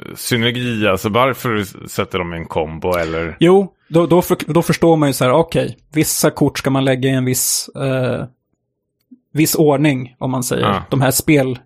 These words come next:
Speaker 2: spelpjäserna, eller vad, hur man nu ska förklara det.
Speaker 1: Ja, ja.
Speaker 2: <clears throat> Och, ehm, det som har blivit problemet för mig lite, som gjort att jag nu efter sex, sju timmar har liksom så här stannat av lite, är att, ehm,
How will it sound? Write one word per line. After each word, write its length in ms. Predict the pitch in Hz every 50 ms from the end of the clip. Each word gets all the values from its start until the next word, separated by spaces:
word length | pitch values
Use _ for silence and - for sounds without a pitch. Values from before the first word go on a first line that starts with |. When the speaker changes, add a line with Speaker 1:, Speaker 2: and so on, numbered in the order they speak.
| _ _
Speaker 2:
spelpjäserna, 920 | - - - 175 160 147 135 127 127 - 170 156 151 - - - 127 127 123 -
eller 180 | - 127 131 127
vad, 100 | 131 127
hur 100 | 123 135
man 140 | 131 127 127
nu 80 | 127
ska 160 | 123 - 135 123
förklara 360 | - - - - 131 120 120
det. 120 | 131 123 - _ _ - - - - - - -
Speaker 1:
Ja, 180 | - 104 101 101 -
ja. 60 | 98 95 101 - - - - - _ _ _ -
Speaker 2:
<clears throat> 1200 | - - - - 349 320 - - - 202 170 160 127 123 - _ _ _ _ _ _ - - _
Och, 420 | - - 147 - _ _ _ - 151
ehm, 480 | 151 147 143 139 139 135 135 135 127 127 _ _ _ _ _ _ _ _ _ _ _ _ _ _ _ _ _ _ _
det 100 | - 175
som 120 | 170 - 185
har 80 | 175
blivit 200 | 165 165 175 165
problemet 360 | - 165 160 170 170 160 156 -
för 80 | 185
mig 280 | 180 202 202 175 156 147
lite, 460 | 147 147 143 - - 143 139 147 143
som 180 | - - 147 139
gjort 180 | 135 - -
att 120 | 143 - -
jag 120 | 143 139
nu 220 | 139 139 135 135
efter 460 | 135 - - - 139 135 131 131 131 127
sex, 300 | - - 143 135 - -
sju 120 | 147 135
timmar 320 | - - 151 139 139 143
har 100 | 135 139 131
liksom 220 | 127 123 - 135
så 80 | - -
här 40 | -
stannat 400 | - - 139 135 131 135 - 160
av 200 | 156 151 143 131
lite, 340 | 131 127 123 - - 139
är 60 | 135 139
att, 260 | 139 - _ - - - _ _ _
ehm, 500 | 139 139 135 135 135 135 135 131 135 -